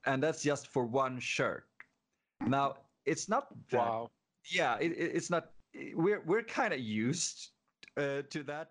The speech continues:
Speaker 1: but when, uh, we barely have money ourselves and we're trying to make stuff happening, it's like, yeah, we can stream that and watch it, and then you see, like, the, with the, uh, the Blu-, uh, Blood Mania Blu-ray with the pin and everything, and, like,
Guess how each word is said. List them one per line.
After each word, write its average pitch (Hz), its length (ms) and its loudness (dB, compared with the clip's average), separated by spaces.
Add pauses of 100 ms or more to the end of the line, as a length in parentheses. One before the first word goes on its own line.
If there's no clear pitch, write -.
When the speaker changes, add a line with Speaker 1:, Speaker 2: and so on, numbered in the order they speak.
(540)
Speaker 1:
but 147 180 2
when, 147 460 0
uh, 120 240 2
we 156 400 2
barely 131 680 0
have 120 240 2
money 117 420 2
ourselves 113 540 2
and 117 120 2
we're 117 80 4 (140)
trying 113 200 0
to 113 100 -6
make 110 280 0 (100)
stuff - 600 -2
happening, 113 600 0
it's 131 180 0
like, 123 240 0
yeah, 175 160 2
we 185 120 -4
can 311 180 -4
stream 175 500 0
that 98 340 0
and 123 200 0
watch 117 360 0
it, 95 140 0 (160)
and 135 180 2
then 156 160 2
you 165 80 0
see, 160 280 0
like, 131 320 0
the, 117 160 2 (400)
with - 160 0
the, 117 80 -2 (260)
uh, 113 320 4
the 123 60 0
Blu-, 120 500 2
uh, 113 40 2
Blood 127 220 2
Mania 123 380 2
Blu-ray 117 380 2
with 117 140 0
the 107 60 -2
pin 127 420 0
and 147 120 2
everything, 147 460 0
and, 131 80 0
like, 123 180 0